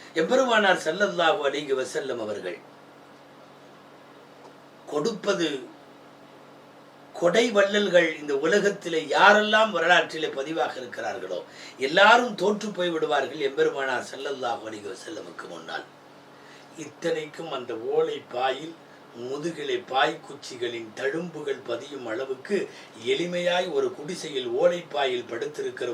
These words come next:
ஒரு தலைவர் உலகத்தை இப்படியெல்லாம் வளைத்தவர் என்று சொன்னால் உங்களால் நம்ப முடிகிறதா? அவர்கள் பேசியதெல்லாம்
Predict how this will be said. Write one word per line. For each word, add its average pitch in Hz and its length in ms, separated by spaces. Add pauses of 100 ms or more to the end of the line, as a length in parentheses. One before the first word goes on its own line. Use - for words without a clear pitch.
ஒரு 107 120 (100)
தலைவர் 123 360 (440)
உலகத்தை 180 440 (120)
இப்படியெல்லாம் 165 600 (100)
வளைத்தவர் 190 580
என்று 151 240
சொன்னால் 139 340 (280)
உங்களால் 156 420
நம்ப 160 280
முடிகிறதா? 92 520 (1400)
அவர்கள் 131 380 (120)
பேசியதெல்லாம் 190 960